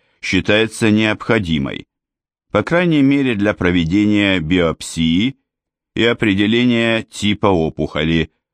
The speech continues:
чтобы можно было принять решение о том, как лучше всего лечить пациента.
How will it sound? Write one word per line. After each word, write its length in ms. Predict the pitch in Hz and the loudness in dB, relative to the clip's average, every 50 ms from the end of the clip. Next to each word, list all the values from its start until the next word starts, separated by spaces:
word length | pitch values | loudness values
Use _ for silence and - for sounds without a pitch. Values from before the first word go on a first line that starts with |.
| _ _ _ _ _ _ | _ _ _ _ _ _
чтобы 360 | - - - 110 110 110 113 110 | -10 -4 0 0 0 2 2 2
можно 360 | 110 117 117 104 104 104 101 | 2 2 0 0 0 0 0
было 300 | 95 107 107 104 101 98 | 0 0 0 0 0 -2
принять 480 | 92 - 98 92 95 95 95 90 - | -2 -2 0 2 2 2 0 -2 -2
решение 640 | - 85 85 82 - - 87 87 85 82 82 80 76 | -2 -2 -2 -2 0 0 0 2 2 2 2 0 0
о 100 | 76 73 | -2 -4
том, 340 | - - 131 147 107 78 - _ _ _ _ _ _ _ _ _ _ _ - | -4 -2 -2 0 -2 -2 -4 _ _ _ _ _ _ _ _ _ _ _ -2
как 220 | 156 160 151 - | -2 -2 0 0
лучше 360 | 156 160 160 147 - - 135 | 0 0 -2 -2 -2 -2 -2
всего 400 | 120 - - 107 95 92 104 113 | -2 -2 -2 0 2 2 2 2
лечить 500 | 110 92 87 80 - - 90 90 87 - | 2 0 0 -2 -2 -2 -2 -2 -2 -4
пациента. 720 | - 82 76 - - 62 53 50 53 55 - - - - | -8 -8 -8 -8 -8 -8 -8 -8 -8 -10 -12 -12 -14 -14